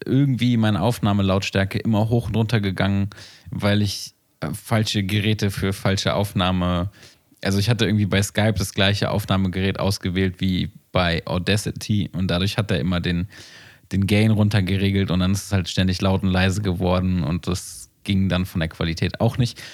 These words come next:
Deswegen, ich bete, ich bete wirklich, dass diese Folge, <laughs> weil, ey, <laughs> das wäre ein richtiger Krampf, wenn es jetzt immer noch nicht klappt. Aber es, ähm, ich glaube,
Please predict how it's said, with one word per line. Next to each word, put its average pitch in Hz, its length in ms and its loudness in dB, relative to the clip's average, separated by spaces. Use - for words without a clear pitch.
Deswegen, 127 640 4
ich - 380 -2
bete, 107 640 2
ich 104 220 -6
bete 104 380 0
wirklich, 104 400 0
dass 98 240 -2
diese 127 300 4
Folge, 127 640 4
<laughs> - 560 -8
weil, 113 280 4
ey, 104 380 2
<laughs> - 460 -4
das 107 180 0
wäre 113 180 4
ein 110 100 2
richtiger 113 380 2
Krampf, 104 300 0
wenn 104 120 2
es 98 60 2
jetzt 98 200 -2
immer 117 160 4
noch 95 100 4
nicht 95 160 -2
klappt. - 340 -4
Aber 110 160 4
es, - 240 -4
ähm, 107 540 2
ich 104 140 -2
glaube, 107 480 0